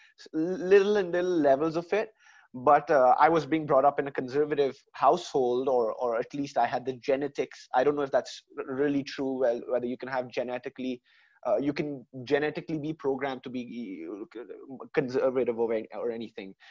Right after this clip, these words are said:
But the point is that I, I still had that conservative mindset where I was quite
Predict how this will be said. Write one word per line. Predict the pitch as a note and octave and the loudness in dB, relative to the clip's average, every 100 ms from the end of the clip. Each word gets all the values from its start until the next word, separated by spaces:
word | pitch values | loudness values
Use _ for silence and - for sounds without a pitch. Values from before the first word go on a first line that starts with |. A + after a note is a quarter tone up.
| - | -8
But | C#3 | -2
the | D3+ | 0
point | D#3+ F3 F#3 | 2 2 4
is | F#3+ F3+ | 4 6
that | D#3+ D#3 - - - - - | 8 8 6 -4 -20 -16 2
I, | C#3+ F3 E3 - | 6 6 4 2
I | D3+ | 2
still | - - F#3 G3 | 2 2 4 4
had | D#3 D#3+ D#3+ | 6 6 6
that | E3 - | 2 2
conservative | C#3 C#3 C#3+ D#3 C#3+ | -2 0 2 2 0
mindset | B2+ B2 D3 F#3+ G#3 | -4 -6 0 0 2
where | C#3 C3+ | 2 4
I | D#3 C#3 | 2 2
was | C#3+ D3 | 2 -2
quite | - - F3 F#3 | -2 0 0 0